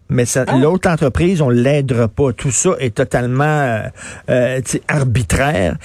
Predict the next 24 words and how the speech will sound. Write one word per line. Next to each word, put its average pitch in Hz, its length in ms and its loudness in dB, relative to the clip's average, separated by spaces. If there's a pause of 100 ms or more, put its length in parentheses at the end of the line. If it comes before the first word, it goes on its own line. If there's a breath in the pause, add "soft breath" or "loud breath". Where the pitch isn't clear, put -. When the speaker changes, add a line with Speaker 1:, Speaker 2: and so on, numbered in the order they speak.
(140 loud breath)
Speaker 1:
Et 135 100 2
ça 160 200 2
va 175 120 2
souvent, 160 480 0 (100)
comme 120 180 0
tu - 160 -4
le 104 40 0
dis, 143 300 0 (180)
pour 175 200 2
les 123 180 2
votes. 135 400 0 (380 loud breath)
Là, 143 120 2
tu - 140 -2
dis, 123 100 4
attends 160 200 2
une 165 100 2
minute, 131 140 0
cette 110 160 -4
entreprise-là 147 1000 2
est 120 120 0
située - 440 0
dans 107 180 0
tel 180 300 -2
comté. 151 560 0